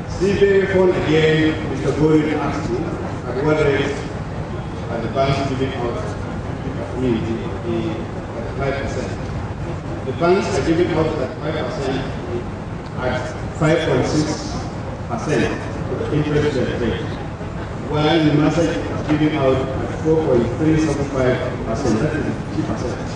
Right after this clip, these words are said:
And of course, the payment period is seven years. Case about the Lower River Delta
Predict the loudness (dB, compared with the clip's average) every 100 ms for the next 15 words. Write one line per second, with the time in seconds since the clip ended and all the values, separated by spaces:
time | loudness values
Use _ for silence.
0 | -8 -8 -8 -8 -8 -8 -8 -8 -8 -8
1 | -6 -6 -2 2 2 4 4 4 4 4
2 | 6 6 4 4 4 4 2 0 -4 2
3 | 4 6 4 2 -2 -4 -8 -8 -8 -8
4 | -8 -8 -8 -8 -8 -8 -8 -8 -8 -8
5 | -8 -10 -10 -8 -8 -8 -10 -8 -8 -8
6 | -8 -4 2 4 4 2 0 0 -2 -2
7 | -2 2 4 4 0 -4 -6 -8 -8 -8
8 | -8 -8 -2 2 4 4 4 4 4 4
9 | 2 0